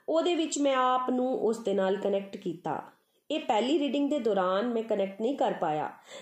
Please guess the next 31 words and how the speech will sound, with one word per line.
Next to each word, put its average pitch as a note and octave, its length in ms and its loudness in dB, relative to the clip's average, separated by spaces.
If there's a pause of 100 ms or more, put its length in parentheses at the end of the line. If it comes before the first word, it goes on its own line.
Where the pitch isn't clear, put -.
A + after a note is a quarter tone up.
ਸੈਕਿੰਡ F4 400 2
ਰੀਡਿੰਗ D4 280 0
ਵਿੱਚ C#4+ 200 -2
ਮੈਨੂੰ C#4 180 2
ਸਮਝ A3+ 320 0
ਆਇਆ, D3+ 420 0 (360)
ਮਾਲਾ G3 600 2
ਤੇ D4+ 180 -2 (100)
ਭਗਵਦ F3 360 0
ਗੀਤਾ F3 280 0
ਇੱਕ G#3+ 180 -2
ਦਵਾਈ F3+ 400 0
ਦਾ G#3 120 0
ਕੰਮ F#3+ 280 -2
ਕਰਦੀ E3 460 -6
ਹੈ। - 60 -4 (640)
ਮੇਰੀ G3 280 0
ਨੈਗੇਟਿਵਿਟੀ C#4+ 680 0
ਖਤਮ C4 400 -2
ਹੋ B3 180 2
ਰਹੀ G#3+ 180 2
ਸੀ, E3+ 320 -4 (320)
ਮੈਂ A#3 160 0
ਆਪ A#3+ 240 2
ਦੇ D4 120 0
ਚੇਂਜਸ A#3+ 480 0
ਨੂੰ D4+ 120 2
ਫੀਲ C#4 360 -2
ਕਰ C4+ 200 2
ਰਿਹਾ F#3 200 2
ਸੀ D#3+ 300 -6